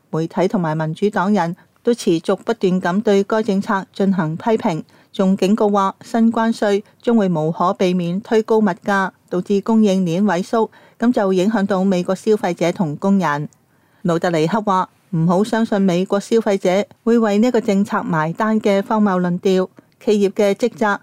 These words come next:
係努力向美國消費者銷售，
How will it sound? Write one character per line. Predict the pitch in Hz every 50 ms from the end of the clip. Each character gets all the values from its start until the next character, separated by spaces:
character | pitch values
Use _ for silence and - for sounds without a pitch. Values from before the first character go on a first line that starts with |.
| _ _ _ -
係 | - 214
努 | 202 196 196 214
力 | 220 202 - 190
向 | 226 208 202
美 | 202 185 180 185
國 | - 208
消 | 196 - - 233
費 | 226 - 214 190
者 | 185 - 185 175
銷 | 185 - - 226 220
售， | 208 - 202 185 180 180